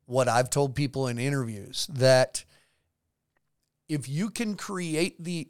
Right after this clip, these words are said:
not really an illusion, but create the illusion that you made it up on the spot. However, we know,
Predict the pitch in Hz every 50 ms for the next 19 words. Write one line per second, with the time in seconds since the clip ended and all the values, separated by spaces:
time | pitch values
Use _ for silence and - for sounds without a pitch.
0 | _ - 160 165 165 190 175 - 175 170 202 196 208 214 190 185 175 165 160 160
1 | 160 156 151 156 160 151 147 143 139 - - 165 170 170 165 170 175 196 190 -
2 | 214 214 208 208 202 175 165 160 160 156 123 156 156 147 139 123 135 123 - -
3 | 143 139 147 135 131 131 131 143 151 175 180 170 160 160 - 170 147 151 151 135
4 | 123 - - - - - 175 160 139 113 - - _ - - - _ _ _ _
5 | _ _ _ - - - 160 175 180 175 190 214 208 - 151 131 120 110 - _
6 | _ _ _ - 120 123 139 170 208 220 226 196 151 113 - - -